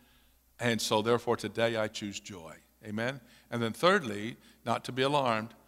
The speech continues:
but to live in peace, we wanna pray continually. It's what he says in verse seventeen, "Pray continually." You say,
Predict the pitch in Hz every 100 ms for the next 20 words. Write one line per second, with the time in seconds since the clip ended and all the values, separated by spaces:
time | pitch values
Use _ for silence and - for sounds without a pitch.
0 | _ 110 - 113 123 127 135 127 104 -
1 | - - _ 120 113 110 104 - 131 120
2 | 117 117 - - 117 - - 120 110 107
3 | 95 - - - 127 120 135 120 117 127
4 | 117 135 123 120 131 117 85 - 123 123
5 | 123 120 123 - 131 120 104 95 92 -